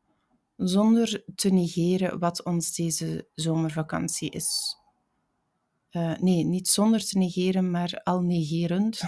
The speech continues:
<laughs> wat ons deze zomervakantie is overkomen. En ik zou dat wel heel gemakkelijk kunnen doen,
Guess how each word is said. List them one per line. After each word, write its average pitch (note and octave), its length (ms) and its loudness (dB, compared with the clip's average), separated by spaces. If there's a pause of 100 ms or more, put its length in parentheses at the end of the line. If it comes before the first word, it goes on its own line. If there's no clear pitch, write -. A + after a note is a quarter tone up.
(300)
<laughs> - 340 -16
wat F#3+ 340 0
ons E3+ 220 0
deze D#3+ 240 0
zomervakantie E3 760 -2
is - 140 -4
overkomen. D#3+ 800 -4 (640)
En F#3+ 100 2
ik F#3 100 2
zou F#3 200 8
dat F3+ 120 6
wel E3+ 200 4
heel G3 320 2
gemakkelijk F3+ 460 2
kunnen D#3+ 300 4
doen, G3 400 0